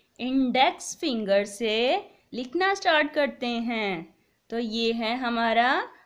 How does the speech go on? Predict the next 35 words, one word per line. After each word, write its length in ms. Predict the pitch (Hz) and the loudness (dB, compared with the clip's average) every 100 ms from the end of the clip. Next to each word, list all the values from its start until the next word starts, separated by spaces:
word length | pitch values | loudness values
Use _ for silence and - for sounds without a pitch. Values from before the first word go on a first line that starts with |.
| _ | _
स्टार्टिंग 600 | - 311 320 339 349 330 | -2 0 0 0 -2 -2
पॉइंट, 720 | 320 294 269 247 240 240 208 | 0 2 2 2 0 -2 -4
हमने 640 | 233 214 208 220 262 392 466 _ _ | -6 -6 -4 -4 -4 -4 -8 _ _
यहाँ 340 | 208 247 330 359 | -4 -2 0 -2
से 180 | 370 359 | -2 -4
स्टार्ट 400 | 359 269 262 254 | 2 2 2 0
करना 420 | 262 247 240 240 | -2 0 -2 -4
है। 380 | 233 226 202 294 - _ _ _ | -4 -2 -2 -4 -12 _ _ _
तो 160 | 220 226 | -4 -4
चले 520 | 233 233 214 233 339 | -2 -2 0 0 -2
स्टार्ट 340 | 359 262 220 208 | -2 0 0 0
करते 300 | 226 226 240 | -2 -2 -6
हैं। 440 | 262 262 294 392 - _ - | -4 -2 -2 -4 -10 _ -10
ऊपर 320 | 226 226 226 | -10 -4 -4
से 180 | 226 240 | -2 -6
नीचे 400 | 220 208 - 226 | -4 -6 -8 -4
आए, 400 | 233 240 269 349 | -2 -2 -2 -4
तीर 340 | 359 277 214 | -6 -6 -6
का 160 | 214 226 | -2 -4
पीछा 400 | 226 220 - 269 | -4 -10 -4 -4
करें, 480 | 269 262 277 302 415 523 _ _ _ _ _ | -2 0 0 0 -2 -6 _ _ _ _ _
फिर 200 | 247 277 | -4 -2
आगे 420 | - 220 214 220 | 0 0 0 -2
से 360 | 226 269 349 453 - _ | -2 0 0 -2 -14 _
गोल 500 | 208 208 214 208 208 | -8 -2 0 2 0
करते 440 | 202 233 233 - 247 | 0 0 0 0 0
हुए 460 | 277 254 254 294 | 2 2 4 2
तीर 280 | 339 294 226 | 0 -4 -6
का 180 | 202 233 | -2 -2
पीछा 360 | 240 233 - 254 | -2 -8 -6 -2
करें। 500 | 254 247 269 339 466 - _ _ | -2 -2 -2 -4 -6 -14 _ _
ये 160 | 214 226 | -8 -6
क्या 260 | 220 226 220 | 0 0 2
बन 280 | 226 233 233 | 2 0 0
गया? 380 | 247 262 311 | 2 4 4